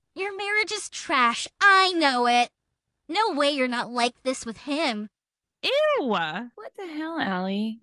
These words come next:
Speaker 3: This is just
Speaker 2: She
Speaker 3: really disrespectful.
Speaker 2: She wishes she had a husband. That's why she's
Speaker 3: <laughs>
Speaker 2: poking at it so hard.
Speaker 3: Jealous.
Speaker 2: You wish she had a husband.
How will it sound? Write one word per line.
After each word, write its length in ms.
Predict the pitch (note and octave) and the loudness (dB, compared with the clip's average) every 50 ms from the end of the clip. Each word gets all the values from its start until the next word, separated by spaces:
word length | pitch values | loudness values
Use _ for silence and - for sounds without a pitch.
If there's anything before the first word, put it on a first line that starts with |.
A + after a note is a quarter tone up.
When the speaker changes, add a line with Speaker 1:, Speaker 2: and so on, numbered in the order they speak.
| _ _ _ | _ _ _
Speaker 3:
This 220 | A3 D4 C#4+ - | -4 -4 -4 -4
is 140 | F#4+ F#4+ F4+ | -6 -6 -4
just 160 | F#4+ G4+ F4 - | -6 -6 -6 -6
Speaker 2:
She 160 | - C5 C5+ C5+ F#4+ G3+ G#3+ | -8 -6 -6 -8 -8 -8 -8
Speaker 3:
really 300 | B3+ C4 C4 B3 C4 B3+ | -8 -8 -4 -2 -2 -2
disrespectful. 880 | A#3+ B3 - - A3 G3+ - - E3 D#3+ - _ D3+ C#3 C3 C#3+ F3 F3 _ _ _ _ _ | -2 -4 -4 -4 -6 -6 -6 -8 -10 -10 -10 _ -8 -8 -8 -8 -10 -16 _ _ _ _ _
Speaker 2:
She 300 | - - - - E4 F4 | -10 -10 -6 -6 -4 -4
wishes 540 | E4 C4 A#3 A#3 A#3 A#3 - - A3+ A3 G#3+ | -4 -4 -2 -4 -4 -4 -4 -4 -4 -4 -4
she 180 | - - F#3+ | -4 -4 -4
had 220 | F#3+ F#3+ F3 D#3 D3+ | -4 -2 -4 -4 -4
a 60 | D3 | -4
husband. 600 | - - A#2+ A2+ - - - C#3 C3+ D3+ F3+ F#3 - - | -6 -6 -6 -8 -8 -8 -10 -8 -8 -8 -8 -8 -2 0
That's 320 | A#3 A#3 A#3+ - - - | 0 0 0 -2 -6 -6
why 160 | E3+ D3+ - | -4 -4 -4
she's 260 | F3 E3 D3 D#3 D#3+ | -4 -4 -4 -4 -4
Speaker 3:
<laughs> 40 | D3+ - - | -4 -2 -2
Speaker 2:
poking 260 | E3+ E3 - F3 D#3+ | -4 -2 -2 -4 -2
at 140 | D3+ D3 - | -2 -2 -2
it 140 | - - - | -4 -6 -6
so 180 | - - C#3 - | -6 -6 -6 -6
hard. 400 | - - - C#2+ C2+ - F#3 - _ _ _ _ _ - | -6 -4 -4 -2 -2 -4 -6 -10 _ _ _ _ _ -8
Speaker 3:
Jealous. 160 | F3+ F3+ C4+ | -4 0 0
Speaker 2:
You 80 | C#4+ | 2
wish 200 | B3+ B3 A#3+ A#3+ | 2 2 2 0
she 160 | A#3 - G#3+ G3 | 0 -2 -2 0
had 200 | G3 E3 D3+ C#3 | 0 0 -2 -2
a 40 | C#3 | -4
husband. 640 | - - - - - - - - - F#3 - - | -8 -10 -12 -14 -16 -14 -10 -8 -8 -8 -8 -10